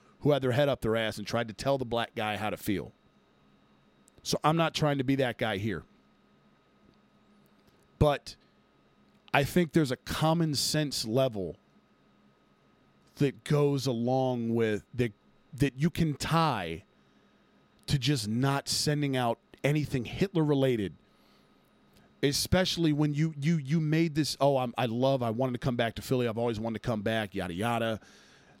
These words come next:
This is where I wanna be. This is home. I'm glad to be back here. I wanna chase this chip. I wanna, let's go. Let's get it.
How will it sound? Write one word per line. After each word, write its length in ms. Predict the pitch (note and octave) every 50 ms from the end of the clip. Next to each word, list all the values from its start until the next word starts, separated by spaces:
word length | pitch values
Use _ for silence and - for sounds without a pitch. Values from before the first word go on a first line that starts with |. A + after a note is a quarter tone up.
| _ -
This 200 | - D3 D3 -
is 100 | D3 C3+
where 120 | C3 C#3 C3+
I 60 | C3
wanna 160 | C3 C3+ C3
be. 160 | A#2+ C3 C3
This 180 | B2 A#2 A2 G2+
is 120 | G#2 F#2
home. 460 | G#2 A2+ C3 C3 B2+ B2 B2 A#2+ A#2+ A#2 _ -
I'm 100 | A2+ A2+
glad 280 | G2 G2+ A#2+ B2+ B2 A#2+
to 40 | A#2
be 80 | A#2
back 260 | A2 G#2+ A#2+ A2+ G#2 -
here. 200 | - A#2 G#2+ G2+
I 60 | G#2
wanna 240 | G#2 G#2+ G#2+ G2+ -
chase 320 | - - A2 G2+ F#2 -
this 160 | F#2+ E2+ -
chip. 400 | - - - C#3 C3 B2+ - - -
I 80 | A2+ A2
wanna, 220 | G#2+ A2+ A#2 A2+
let's 260 | F#2+ A2 A#2+ A#2+ -
go. 200 | - - B2+ A2+
Let's 200 | G#2+ G#2+ G#2 G2
get 200 | - - G#2+ F#2
it. 120 | D2+ -